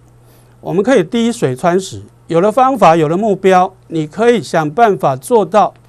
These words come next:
更好的一个操作。十股力量，十倍波段，这个起点其实是从十一月二号开始，这个都是有人先告诉我，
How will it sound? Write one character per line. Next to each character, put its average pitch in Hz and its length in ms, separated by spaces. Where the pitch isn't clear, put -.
更 247 220
好 131 240
的 135 100
一 160 80
个 160 100
操 170 220
作。 175 280
十 - 380
股 202 160
力 208 160
量， 190 260
十 180 220
倍 202 160
波 180 240
段， 180 240
这 349 180
个 233 120
起 196 340
点 196 280
其 214 240
实 180 160
是 196 120
从 165 240
十 156 200
一 - 20
月 180 180
二 175 180
号 151 160
开 139 220
始， - 160
这 262 120
个 226 120
都 233 160
是 240 140
有 156 180
人 131 180
先 170 180
告 170 200
诉 143 240
我， 98 120